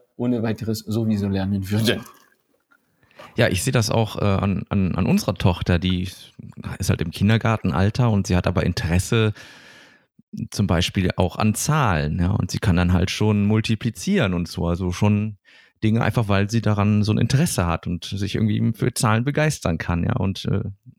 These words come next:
Speaker 2: es hat natürlich noch keinen Tag Schule gesehen, aber ist trotzdem schon in der Lage, da mit Zahlen irgendwie was anzufangen. Also es ist ja offensichtlich, äh,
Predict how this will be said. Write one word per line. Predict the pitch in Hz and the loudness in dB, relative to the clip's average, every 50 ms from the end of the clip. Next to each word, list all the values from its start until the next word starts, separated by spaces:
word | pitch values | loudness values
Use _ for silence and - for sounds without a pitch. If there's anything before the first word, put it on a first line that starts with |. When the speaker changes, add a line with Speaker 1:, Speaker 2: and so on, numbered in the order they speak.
| _ - | _ -20
Speaker 2:
es | - 104 - - - | -18 -16 -14 -10 -8
hat | - - - | -6 -2 -2
natürlich | 107 - 113 110 | 0 0 2 0
noch | 110 - | 0 0
keinen | - 120 113 113 | 2 2 0 2
Tag | - 117 113 - | 2 0 -2 0
Schule | - - 123 120 113 110 | -2 0 0 2 2 2
gesehen, | 113 117 117 160 160 117 98 | 0 0 0 2 2 2 2
aber | 90 90 - | 2 2 0
ist | - - - | -2 -2 -2
trotzdem | - 104 - 214 196 | -4 -4 -2 -2 -2
schon | - 113 110 | 0 2 2
in | |
der | 110 113 | 2 2
Lage, | 113 123 120 120 104 - | 2 2 2 0 -2 -2
da | - 98 | -4 -4
mit | 104 104 - | -6 -6 -4
Zahlen | - - 95 95 98 101 | -2 0 2 2 4 4
irgendwie | 107 113 120 120 | 4 2 2 2
was | 123 117 - | 0 0 0
anzufangen. | - 139 113 - - - - - 85 85 85 - _ _ - - - - - - - - - - _ _ _ _ _ | 0 -2 -2 -4 -6 -12 -10 -10 -10 -10 -12 -16 _ _ -20 -20 -20 -20 -20 -20 -20 -20 -20 -20 _ _ _ _ _
Also | - 90 - 92 90 | -16 -12 -8 -8 -8
es | 92 - | -6 -6
ist | 90 - | -6 -4
ja | - - | -2 -2
offensichtlich, | - - 98 92 95 92 - - 98 92 - - 90 | -2 -2 -2 -4 -4 -4 -4 -2 -2 -4 -2 -4 -6
äh, | 90 92 92 92 | -4 -4 -4 -4